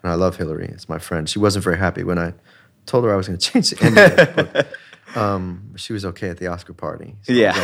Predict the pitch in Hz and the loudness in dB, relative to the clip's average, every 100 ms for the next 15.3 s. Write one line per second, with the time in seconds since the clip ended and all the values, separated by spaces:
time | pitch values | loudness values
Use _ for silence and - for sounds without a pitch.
0 | 170 151 143 113 107 92 95 - 156 127 | 4 4 4 2 2 0 -4 -2 -4 0
1 | 104 101 - 90 165 - - - - _ | 0 0 -2 -4 -10 -12 -16 -16 -20 _
2 | 101 95 90 90 80 78 82 73 73 69 | -6 -4 -4 -6 -8 -8 -12 -12 -16 -16
3 | 82 78 78 - - 90 - _ - 123 | -16 -18 -18 -18 -18 -18 -20 _ -2 4
4 | 131 143 117 - 104 90 85 101 104 _ | 6 6 2 -2 -4 -4 -8 -14 -20 _
5 | _ _ _ _ _ _ _ _ - 127 | _ _ _ _ _ _ _ _ 0 4
6 | 139 156 - 135 113 123 101 90 104 95 | 6 6 4 -2 0 -2 -2 -2 -2 -2
7 | 92 95 - 113 107 127 110 - 117 92 | -4 -6 -4 -2 2 2 2 0 0 0
8 | - 92 90 87 - _ _ _ _ _ | -2 -2 -2 -4 -12 _ _ _ _ _
9 | _ - _ _ _ - 120 - 107 98 | _ -20 _ _ _ -2 -2 -2 -4 -4
10 | - 143 123 98 82 92 120 113 127 113 | 0 2 2 -2 -6 -4 -2 2 2 2
11 | 92 87 90 82 85 80 - - - _ | 0 -2 -4 -8 -6 -6 -8 -16 -20 _
12 | _ 92 87 82 85 _ _ _ _ - | _ -20 -16 -18 -20 _ _ _ _ -20
13 | - - - - - 127 110 101 101 98 | -20 -20 -20 -20 -8 2 4 4 2 2
14 | 107 101 95 95 92 90 95 - - 95 | 2 4 2 2 2 0 -2 -4 -6 -6
15 | 82 71 120 | -6 -8 -14